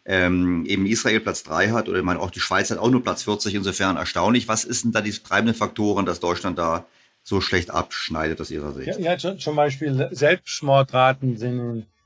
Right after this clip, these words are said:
Speaker 2: in, in der Schweiz, äh, sehr, sehr hoch. Und, äh, das, äh, Problem der, der Drogensucht, oder? Das ist, äh, ein soziales, äh,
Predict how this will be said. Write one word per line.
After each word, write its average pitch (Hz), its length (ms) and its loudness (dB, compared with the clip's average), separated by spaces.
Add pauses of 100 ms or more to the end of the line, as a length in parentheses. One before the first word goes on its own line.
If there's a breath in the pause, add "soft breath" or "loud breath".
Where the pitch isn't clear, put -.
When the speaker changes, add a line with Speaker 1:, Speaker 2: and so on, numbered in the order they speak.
(140)
Speaker 2:
in, 131 100 0
in 131 100 4
der 120 120 -2
Schweiz, 123 500 -2
äh, 120 600 -2
sehr, 127 460 -2
sehr 120 260 0
hoch. 143 320 0
Und, 131 400 2
äh, 127 200 6 (280 soft breath)
das, 135 320 2
äh, 123 360 4 (260)
Problem 139 440 2
der, 131 280 4 (240)
der 127 120 0
Drogensucht, 135 680 0
oder? 139 340 0 (160)
Das 123 220 2
ist, 135 320 2
äh, 127 280 2 (180)
ein 151 200 2
soziales, 139 760 2
äh, 131 200 4